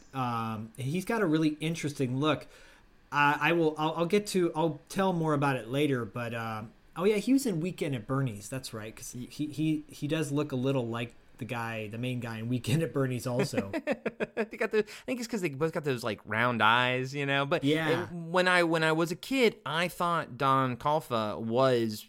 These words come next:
Speaker 2: uh, Peter Lorre, just older. I thought it was him when I was really young. I didn't know,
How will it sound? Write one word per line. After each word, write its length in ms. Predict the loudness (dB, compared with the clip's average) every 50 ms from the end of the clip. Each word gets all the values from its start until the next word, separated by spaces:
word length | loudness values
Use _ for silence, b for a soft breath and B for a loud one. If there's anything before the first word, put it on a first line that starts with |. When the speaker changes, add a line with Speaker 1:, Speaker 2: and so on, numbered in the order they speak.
| _ -8
Speaker 2:
uh, 220 | -6 -6 -6 -6 -8 -6
Peter 240 | -4 -2 0 0
Lorre, 540 | 0 2 2 2 2 2 0 0 -2 -4 -8 -10 _ _
just 260 | -8 -6 -6 -6 -6 -4 -2
older. 340 | -2 0 0 0 -2 -2 -2
I 100 | -4 2
thought 180 | 4 6 6 6
it 80 | 6
was 260 | 6 6 6 6 4
him 200 | 2 -2 -2 -2 -2
when 80 | -2
I 60 | -2 -4
was 120 | -4 -2
really 240 | -2 -2 0 0 0
young. 240 | 0 0 0 0 -2
I 80 | -2
didn't 220 | -2 -4 -4 -6 -6
know, 340 | -6 -6 -8 -8 -10 -12